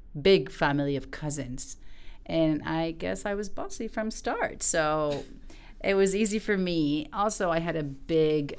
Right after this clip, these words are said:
um, I had a very big, um, advantage, and that is that I was taught in English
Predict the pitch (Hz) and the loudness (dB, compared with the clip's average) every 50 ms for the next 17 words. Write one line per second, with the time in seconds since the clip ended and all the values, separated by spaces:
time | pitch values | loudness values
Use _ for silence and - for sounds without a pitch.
0 | - 175 151 139 131 131 131 127 131 127 - - - - - - - - - - | -8 -6 -4 -4 -4 -4 -6 -8 -10 -12 -12 -14 -16 -16 -16 -16 -16 -16 -16 -16
1 | - - - - - - - 214 220 220 214 190 175 165 190 170 165 170 170 170 | -16 -16 -18 -20 -6 0 4 4 6 6 6 4 6 4 6 6 6 6 6 4
2 | 165 147 139 156 151 147 147 139 135 - 135 - - - - - - - 165 170 | 4 4 2 2 4 4 2 0 -2 -4 -10 -14 -14 -14 -14 -12 -8 -4 0 2
3 | 160 151 151 151 147 143 139 139 139 139 139 - 170 151 151 151 143 143 139 139 | 2 2 2 2 0 0 0 0 -2 -2 -2 -2 -2 -2 0 0 0 0 -2 -4
4 | 143 - - - - - - - - - - - - 156 156 160 156 156 160 165 | -6 -10 -12 -12 -14 -14 -16 -16 -16 -14 -10 -6 -4 -2 0 0 0 0 0 -2
5 | 151 143 147 151 147 147 143 139 - - - - - - - - - - - - | -2 -2 -4 -4 -2 -4 -4 -6 -8 -10 -14 -16 -16 -18 -18 -18 -18 -18 -18 -16
6 | - - - 175 180 180 175 - - 180 156 151 143 - 147 147 147 143 147 - | -6 2 4 4 4 4 2 -2 -2 -2 -2 -2 -2 0 0 0 0 0 -2 -4
7 | - 131 - - - - | -8 -8 -10 -12 -12 -14